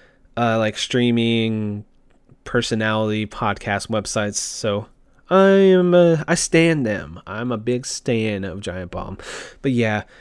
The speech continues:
besides that, I haven't been watching any movies, man. I miss watching movies. Whoa. Did you hear that? Wow. They knocked something over in the kitchen.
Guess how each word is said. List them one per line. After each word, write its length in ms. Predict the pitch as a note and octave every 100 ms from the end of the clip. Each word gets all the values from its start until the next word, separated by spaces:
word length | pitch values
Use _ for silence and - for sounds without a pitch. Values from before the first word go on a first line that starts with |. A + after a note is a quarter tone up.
| _
besides 300 | D#3 F3+ E3
that, 180 | D#3+ C#3+
I 20 |
haven't 100 | E3
been 180 | F3 E3
watching 320 | D3+ D#3 B2+
any 200 | - E3
movies, 440 | C3+ B2 E3+ B2 G#2+
man. 200 | A#2 A#2+
I 100 | D3
miss 340 | C3 C3 D3
watching 320 | D#3 D#3 C#3
movies. 640 | A#2 B2+ D#3 E3 D#3+ - - - - _ _ _ _
Whoa. 460 | A2+ B2 A2+ G2 - _ _ _ _ _ _
Did 100 | -
you 40 | A2+
hear 160 | B2
that? 300 | D#3 G3 - _ _ _ _ _ _ - _ -
Wow. 360 | A#2 B2+ F2+ - _ _ _ _ -
They 80 | A#2+
knocked 220 | C3+ C3+
something 260 | D3 D3 C3+
over 240 | B2+ B2
in 60 | C#3
the 80 | D3
kitchen. 400 | A2 - F#2